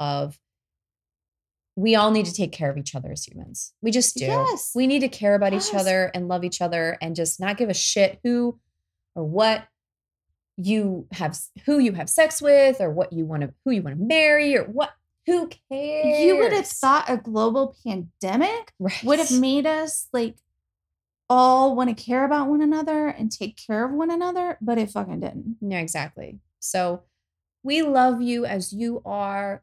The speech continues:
Speaker 1: Do you, boo-boo, and more of this.
Speaker 2: Yes, more of that.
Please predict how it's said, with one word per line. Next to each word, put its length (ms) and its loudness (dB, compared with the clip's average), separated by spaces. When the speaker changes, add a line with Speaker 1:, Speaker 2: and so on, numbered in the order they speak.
Speaker 1:
Do 180 -4
you, 280 0
boo-boo, 600 -2
and 320 -2
more 320 4
of 200 2
this. 640 2
Speaker 2:
Yes, 340 0
more 300 2
of 160 -2
that. 400 0